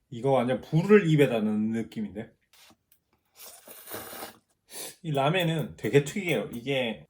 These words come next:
그냥 일반 컵라면이랑 다른 느낌이고, 아까 보니까 뭐 닭육수랑 그런 게 들어갔다더라고요. 이 국물이 되게 맛있는 것 같아요. 아, 맛있어요. 이 가격은 얼마였더라?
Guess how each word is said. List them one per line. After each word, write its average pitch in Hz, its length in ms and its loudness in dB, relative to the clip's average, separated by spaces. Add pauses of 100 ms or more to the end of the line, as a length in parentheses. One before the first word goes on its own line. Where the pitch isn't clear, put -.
그냥 190 240 -4
일반 214 380 2
컵라면이랑 143 640 -4
다른 104 260 -6
느낌이고, 120 680 -6
아까 - 180 0
보니까 151 220 -4
뭐 107 280 -6 (140)
닭육수랑 226 920 2
그런 139 220 -4
게 123 100 -8
들어갔다더라고요. - 720 -10 (140)
이 147 100 -12
국물이 226 400 0
되게 101 160 -10
맛있는 101 320 -12
것 - 100 -20
같아요. - 60 -20 (2500)
아, - 80 -12 (840)
맛있어요. - 400 -4 (480)
이 147 140 -10
가격은 151 840 -2
얼마였더라? 135 540 -8